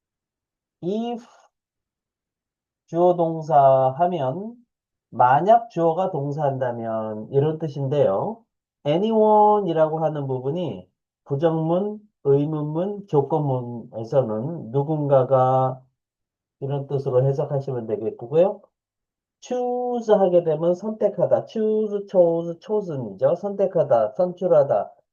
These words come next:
고르다, 골라주다인데요. 네. If anyone chooses, 만약 누구든지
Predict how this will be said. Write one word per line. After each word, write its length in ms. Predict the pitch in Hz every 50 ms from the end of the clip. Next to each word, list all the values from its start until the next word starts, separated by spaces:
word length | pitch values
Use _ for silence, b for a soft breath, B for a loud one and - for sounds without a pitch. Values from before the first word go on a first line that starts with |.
| _ _
고르다, 560 | - - 147 156 156 160 160 156 139 127 - -
골라주다인데요. 1160 | 147 147 147 156 151 143 143 139 123 135 131 131 135 131 165 165 143 113 120 143 247 247 - _ _ _ _ _ _ _ _ _ _ _ _ _ _ _ _ _ _ _ _ _ _ _ _
네. 340 | - 127 123 113 98 85 - _ _ _ _ _ _ _ _ _ _ _ _ _ _ _ _ _ _ _ -
If 280 | 180 220 240 254 247 _ _ _ _
anyone 460 | - 170 180 196 196 202 202 202 202 196
chooses, 680 | 196 220 214 208 202 170 151 143 127 110 101 98 - 107
만약 640 | 101 113 143 151 165 190 214 220 214 208 170 127 123
누구든지 840 | 139 151 165 175 185 180 180 175 175 175 175 196 196 196 196 -